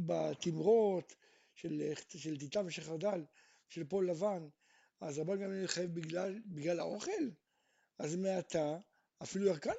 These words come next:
יהיה חייב. ואם אתה אומר, "בגלל זה מחובר לאוכל",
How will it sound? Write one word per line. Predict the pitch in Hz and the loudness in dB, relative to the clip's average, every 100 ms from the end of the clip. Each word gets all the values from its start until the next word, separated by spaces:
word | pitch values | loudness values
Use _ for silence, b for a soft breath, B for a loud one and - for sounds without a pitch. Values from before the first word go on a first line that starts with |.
| 508 | -2
יהיה | 359 | -4
חייב. | 302 277 208 - b b | -2 -2 -4 -12 b b
ואם | 233 330 | -8 -6
אתה | 277 | -2
אומר, | - 226 | 2 4
"בגלל | 190 190 | 4 2
זה | 165 | 0
מחובר | 160 - 165 226 | -4 -2 0 2
לאוכל", | 180 220 277 453 349 | 2 0 -2 -4 -4